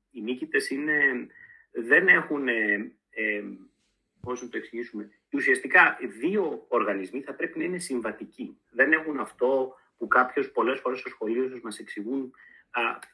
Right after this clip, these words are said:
τα δύο στελέχη αυτά, αυτό είναι αρσενικό θηλυκό». Αυτό δεν υπάρχει στους μύκητες. Υπάρχουν ουσιαστικά τα συμβατικά στελέχη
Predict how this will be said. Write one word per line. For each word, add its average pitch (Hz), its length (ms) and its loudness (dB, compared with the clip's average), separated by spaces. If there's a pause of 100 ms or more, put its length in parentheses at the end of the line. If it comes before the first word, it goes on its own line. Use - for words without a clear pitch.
τα 107 120 0
δύο 135 160 2
στελέχη 127 440 0
αυτά, 156 280 4
αυτό 147 200 0
είναι 135 120 2
αρσενικό 127 440 -4
θηλυκό». 131 560 -6
Αυτό - 200 -4
δεν 196 140 2
υπάρχει - 360 -4
στους - 200 -12
μύκητες. - 420 -10
Υπάρχουν 165 380 0
ουσιαστικά - 460 -6
τα 147 80 -8
συμβατικά 117 600 -6
στελέχη 196 580 -6